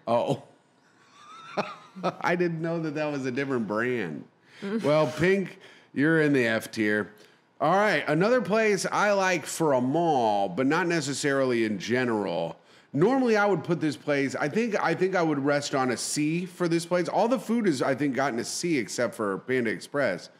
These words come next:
Speaker 1: Oh, and Orange Julius, and the candy store, and Auntie Anne's. Actually, never mind.
Speaker 2: And Cinnabon.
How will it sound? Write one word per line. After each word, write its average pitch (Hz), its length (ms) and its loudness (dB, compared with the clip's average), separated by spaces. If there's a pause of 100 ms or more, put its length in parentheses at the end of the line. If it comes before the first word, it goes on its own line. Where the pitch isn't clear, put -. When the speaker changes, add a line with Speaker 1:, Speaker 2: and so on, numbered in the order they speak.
(200)
Speaker 1:
Oh, 196 180 2
and 170 720 -10
Orange 143 320 2
Julius, 107 580 -2
and 175 160 4
the 143 80 2
candy 123 300 0
store, - 240 -4
and 117 100 -4 (100)
Auntie 151 300 4
Anne's. 101 180 -4
Actually, 151 360 0
never 151 200 0
mind. 240 200 2
Speaker 2:
And 254 120 0
Cinnabon. 247 420 -4